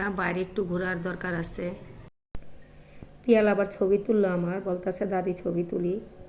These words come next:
তো যাই হোক, এখানে কিন্তু অনেক পানি থাকে, পানিটা নিচে নেমে গেছে, যেহেতু শীতের দিন, শীতের দিনও পানিটা শুকায় যায়।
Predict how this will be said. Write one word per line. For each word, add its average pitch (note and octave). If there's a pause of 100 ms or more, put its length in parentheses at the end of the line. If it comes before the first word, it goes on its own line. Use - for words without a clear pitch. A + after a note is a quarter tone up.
(960)
তো G3
যাই G3
হোক, G3
এখানে G3
কিন্তু G3+ (220)
অনেক G#3+ (100)
পানি F#3+
থাকে, F#3 (160)
পানিটা F#3
নিচে F3+
নেমে F3
গেছে, F3+
যেহেতু F#3+
শীতের G3
দিন, F3+ (1200)
শীতের G3
দিনও F#3+
পানিটা F3+
শুকায় F#3
যায়। F#3